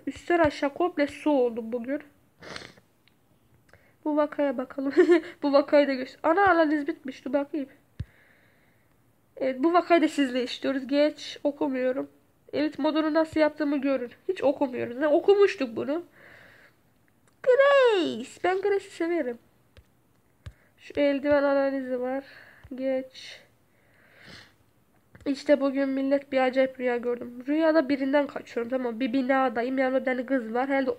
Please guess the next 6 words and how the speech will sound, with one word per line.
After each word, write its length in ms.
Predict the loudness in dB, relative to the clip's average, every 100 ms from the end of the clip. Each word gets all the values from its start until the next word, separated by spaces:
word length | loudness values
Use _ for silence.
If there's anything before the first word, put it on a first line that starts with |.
| -2
ilkokul 420 | -2 0 0 4
arkadaşıma 580 | 4 4 0 0 0 2
benzettim 540 | 0 0 -8 -8 -8
onu. 240 | -6 -6 -8 _ _ _ _ _ _ _ _ _ -20 -20 _ _ _ _ _ _ -6
Ama 320 | -4 -2 -2 -4 _ _ _ _ -20 -20 _ _ _ _ _ -20 _ _ _ _ _
şey, 480 | -16 0 2 2